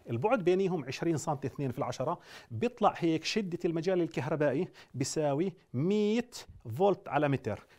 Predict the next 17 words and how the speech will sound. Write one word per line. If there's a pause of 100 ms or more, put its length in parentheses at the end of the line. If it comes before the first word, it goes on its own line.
لوين
اتجاهه؟ (160)
اتجاه
المجال
دائما (300)
خطوط
المجال
بتخرج
من (120)
القطب (100)
أو
من
الصفيحة (320)
الموجبة (240)
إلى
الصفيحة (440)
السالبة،